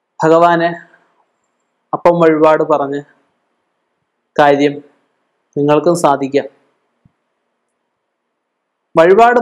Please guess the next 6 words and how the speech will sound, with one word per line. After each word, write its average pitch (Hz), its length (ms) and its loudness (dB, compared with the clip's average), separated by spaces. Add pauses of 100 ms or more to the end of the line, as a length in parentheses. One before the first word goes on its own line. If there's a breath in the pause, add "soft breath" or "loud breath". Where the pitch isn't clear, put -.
പറയാം, 127 300 -2 (1040)
വഴിപാട് 160 460 2
പറഞ്ഞ് 156 300 -4
കാര്യവും 143 360 -2
സാധിക്കാം. 110 420 -6 (640)
പക്ഷേ 135 340 0